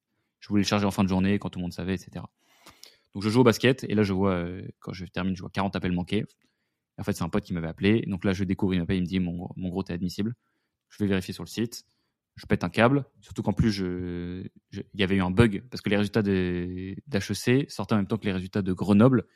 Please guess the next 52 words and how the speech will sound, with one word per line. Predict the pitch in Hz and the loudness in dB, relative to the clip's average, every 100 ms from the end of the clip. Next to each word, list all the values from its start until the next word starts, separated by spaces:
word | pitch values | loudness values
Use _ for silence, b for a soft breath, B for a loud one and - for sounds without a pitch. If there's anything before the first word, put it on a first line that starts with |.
| _ _ | _ _
Il | 101 | 0
y | |
avait | 98 | 6
pas | 117 | 8
mal | 120 | 8
de | 117 | 6
notes | 117 | 4
qui | 104 | -2
étaient | 107 | 0
partagées. | 107 - 101 135 | 0 2 4 4
En | |
fait, | 117 120 | 4 2
Grenoble | 95 107 123 107 | 6 8 8 8
avait | 95 90 | 6 4
eu | |
un | 92 | 4
bug | 95 135 | 4 4
sur | 104 | 2
son | 95 | -2
site | - 143 - _ _ _ - | -2 -4 -4 _ _ _ -2
et | |
avait | 95 | 0
affiché | - 127 135 135 | 2 0 0 2
les | 120 | 2
notes. | 98 - _ _ _ - | 2 -4 _ _ _ -6
Et | |
donc, | 107 95 | -4 0
je | |
découvre | 110 - 165 | 0 4 4
que | - 135 - _ _ _ _ _ | 6 4 4 _ _ _ _ _
je | - | -2
suis, | 131 143 | 6 8
euh, | 107 95 | 8 6
je | 92 | 2
suis | 98 | 0
à | |
quatorze | 117 143 131 | 2 2 4
et | |
demi | 127 120 | 4 4
de | |
moyenne. | 104 90 110 _ _ _ - | 2 0 -6 _ _ _ -10
Donc, | - | -6
je | |
suis | - - _ _ - 110 _ | -8 -10 _ _ -18 -18 _
plus | - 123 | -4 2
ou | |
moins | 139 131 | 4 6
à | |
la | 113 | 6
barre, | 101 92 - - | 6 4 0 -12
pour | - | -6
dire. | 92 90 | -4 -6